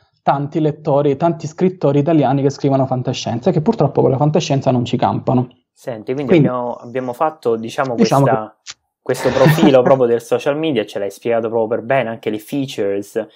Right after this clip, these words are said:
Speaker 2: Questa è un'ottima cosa per persone che, come me, io l'ho rosicchiato, utilizzato un pochino così, ma non ci ho mai davvero creduto.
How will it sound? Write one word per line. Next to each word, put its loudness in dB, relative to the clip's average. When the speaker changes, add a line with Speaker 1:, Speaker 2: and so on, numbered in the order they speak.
Speaker 2:
Questa -4
è 0
un'ottima -4
cosa 0
per -4
persone -6
che, -4
come -2
me, 0
io 0
l'ho 2
rosicchiato, 2
utilizzato -2
un -6
pochino -4
così, -4
ma -8
non -10
ci -10
ho -4
mai -4
davvero -2
creduto. -2